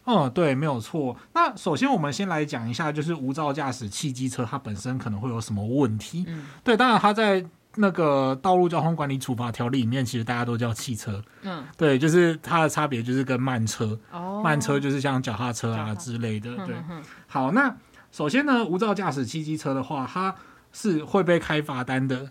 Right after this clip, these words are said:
Speaker 1: 对，罚单这个大家应该都觉得说很简单嘛，
Speaker 2: 嗯。
Speaker 1: 就是都很可以想象这样。
Speaker 2: 对。
Speaker 1: 那这个东西它其实在行政法叫做罚锾。
Speaker 2: 哼。
Speaker 1: 哦，它跟刑事的罚金不太一样哈。啊，行政的话主要就是行政管制的部分，跟刑罚就是你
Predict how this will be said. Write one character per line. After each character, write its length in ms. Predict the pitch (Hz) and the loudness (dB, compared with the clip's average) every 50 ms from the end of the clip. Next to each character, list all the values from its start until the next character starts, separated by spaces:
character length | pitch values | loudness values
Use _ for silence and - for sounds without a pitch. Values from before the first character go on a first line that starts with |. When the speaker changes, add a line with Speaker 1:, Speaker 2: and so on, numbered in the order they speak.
| - _ - | -16 _ -4
Speaker 1:
对， 220 | - 151 127 120 113 | -2 0 0 0 -2
罚 200 | - - 127 131 | -2 -2 -2 0
单 180 | 139 143 143 | 0 0 0
这 120 | 139 151 147 | 0 0 0
个 100 | 139 135 | 0 0
大 140 | 131 143 | 0 0
家 160 | 127 131 127 131 | 0 0 0 0
应 80 | 131 | 0
该 100 | 131 127 | -2 -2
都 220 | 123 127 127 127 123 | 0 0 0 0 0
觉 160 | - 127 110 | -2 -4 -4
得 140 | 113 110 107 | -4 -4 -2
说 160 | 107 123 113 | -2 -2 -2
很 240 | - 127 110 107 110 | -2 -2 -4 -4 -4
简 200 | - 117 98 104 | -6 -6 -6 -4
单 120 | 107 110 | -4 -4
嘛， 160 | 104 113 131 147 | -4 -6 -6 -8
Speaker 2:
嗯。 100 | 160 156 | -10 -6
Speaker 1:
就 100 | - 139 | -4 -2
是 200 | 113 123 151 135 | 0 0 0 0
都 160 | 123 - 185 170 208 208 214 - | 2 4 4 4 4 4 2 -4
很 200 | - - 185 165 160 | -4 0 0 0 2
可 120 | - 175 | 4 4
以 120 | 175 185 185 | 4 4 4
想 200 | - - 110 107 | 4 2 0 -2
象 220 | 165 156 135 131 | -4 -4 -4 -2
这 80 | 135 160 | -2 -2
样。 180 | 135 139 160 - - - | 0 0 -2 -2 -6 -10
Speaker 2:
对。 160 | 156 147 143 135 131 - | -12 -10 -10 -10 -2 0
Speaker 1:
那 120 | 330 349 | 2 4
这 100 | 359 359 | 4 6
个 60 | 302 | 6
东 160 | 262 254 254 | 6 6 6
西 100 | 247 254 | 4 4
它 180 | 247 - 240 240 | 4 4 4 4
其 120 | - - | 4 2
实 60 | 156 147 | 0 2
在 140 | 190 190 | 4 2
行 180 | 170 - 147 139 | 2 2 0 2
政 140 | 165 170 156 | 2 2 2
法 240 | - - 117 110 113 | 2 0 -4 -4 -2
叫 200 | 110 147 147 147 | -2 -2 -4 -4
做 280 | 139 - 160 147 135 123 | -4 -2 0 2 2 2
罚 300 | 117 - 131 123 131 131 | 0 0 0 0 0 0
锾。 340 | - - 135 113 107 107 113 - | 0 0 -2 -2 -2 -4 -6 -8
Speaker 2:
哼。 240 | - - 196 170 147 135 | -8 -8 -8 -8 -6 -2
Speaker 1:
哦， 100 | 147 127 | 0 2
它 120 | - 214 | 2 2
跟 160 | 254 269 277 247 | 4 4 2 2
刑 180 | 220 - 175 165 | 2 0 -2 -2
事 160 | - - 196 | 0 0 0
的 100 | 160 135 | 0 0
罚 280 | - - 135 127 123 | -2 -4 -6 -6 -6
金 260 | 117 - 143 131 131 135 | -6 -4 -4 -4 -4 -4
不 80 | 127 | -8
太 200 | 113 - 139 123 | -6 -4 -4 -4
一 180 | 117 110 110 117 | -2 -4 -4 -2
样 220 | 127 127 120 120 110 | -2 -4 -4 -6 -6
哈。 180 | - 143 143 - - - - - - - | -8 -8 -8 -10 -14 -20 -20 -20 -4 0
啊， 160 | 170 160 160 | 2 2 4
行 160 | - - 170 | 2 0 2
政 300 | 170 240 240 220 202 190 170 - _ _ _ | 2 4 4 4 2 0 -2 -10 _ _ _
的 140 | - 170 165 | 0 0 2
话 180 | - 196 180 170 | 4 4 4 4
主 140 | 139 135 | 2 0
要 100 | 123 131 | 0 0
就 140 | 135 131 143 | 0 0 0
是 320 | 123 156 151 139 135 135 127 | 0 0 0 0 0 0 -2
行 160 | - 127 123 | -4 -4 -2
政 180 | 131 143 135 | -2 -2 -2
管 220 | 127 135 123 110 104 | -2 -2 -4 -4 -4
制 240 | 107 - 143 127 120 | -4 -4 -4 -4 -2
的 200 | 113 123 113 110 | -2 -4 -6 -6
部 180 | 110 - 135 117 | -6 -6 -6 -6
分， 260 | 107 - 139 117 117 120 | -2 -2 -2 -2 -2 -2
跟 240 | - 165 170 185 | 0 2 2 2
刑 200 | 180 - 135 131 | 0 -2 -4 -4
罚 200 | 139 135 120 117 | -4 -4 -4 -4
就 100 | 117 139 | -4 -4
是 140 | 127 - 160 | -4 -2 -2
你 180 | 143 123 104 | 0 0 -2